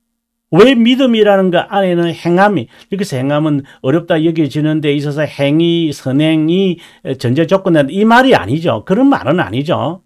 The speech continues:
여러분 아시죠? 다시 본문으로 돌아오겠습니다.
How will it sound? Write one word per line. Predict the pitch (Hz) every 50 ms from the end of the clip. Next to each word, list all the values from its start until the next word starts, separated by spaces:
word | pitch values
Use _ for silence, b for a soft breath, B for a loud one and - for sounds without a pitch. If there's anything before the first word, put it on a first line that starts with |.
| _ -
여러분 | 135 151 156 123 98
아시죠? | 92 104 104 - 160 156 165 143 143 175 196 _ _ _ _ _ _ _ _ _ _ _ _ _ _ _ _ _ _ _ _ _ _ _ _ _ _ _ _ _ _ _ _ _ _ _ _ _ _ _ _ _ _ _ _ _ _ _ _ _ _ _ _ _ _ _ _ _ _ _ _ _ _ _ _ _ _ _ _ _ _ _ -
다시 | - 95 - 107
본문으로 | 95 - 110 107 107 110 104 101 98 107 -
돌아오겠습니다. | - 104 107 104 101 101 - 101 - - - - 110 110 _ _ _ _